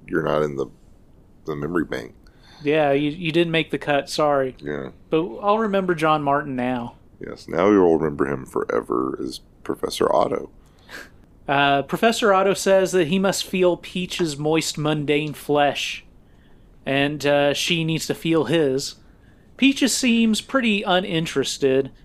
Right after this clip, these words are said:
Speaker 2: uh, but Otto tries to say only the weak would, uh, would be interested in this. But Peaches is like, "All right, I'm done," so she fucking leaves.
Speaker 1: Yeah.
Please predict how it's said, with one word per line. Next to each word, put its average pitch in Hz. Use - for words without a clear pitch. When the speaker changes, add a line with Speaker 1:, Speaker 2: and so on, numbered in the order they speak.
Speaker 2:
uh, 139
but 156
Otto 214
tries 196
to 165
say 180
only 220
the 170
weak 170
would, 147
uh, 139
would 147
be 151
interested 143
in 131
this. 135
But 156
Peaches 240
is 196
like, 190
"All 226
right, 165
I'm 170
done," 143
so 139
she 147
fucking 135
leaves. 135
Speaker 1:
Yeah. 80